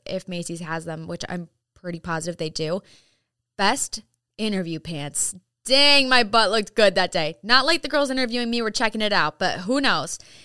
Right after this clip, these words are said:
I felt confident, and that's all that mattered. And I, you know, I haven't interviewed for a job in person since high school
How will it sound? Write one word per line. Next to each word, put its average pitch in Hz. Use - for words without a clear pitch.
I 254
felt 269
confident, 185
and 175
that's 185
all 196
that 180
mattered. 160
And 160
I, 240
you 262
know, 277
I 269
haven't 311
interviewed 247
for 208
a 196
job 190
in 247
person 311
since 247
high 208
school 165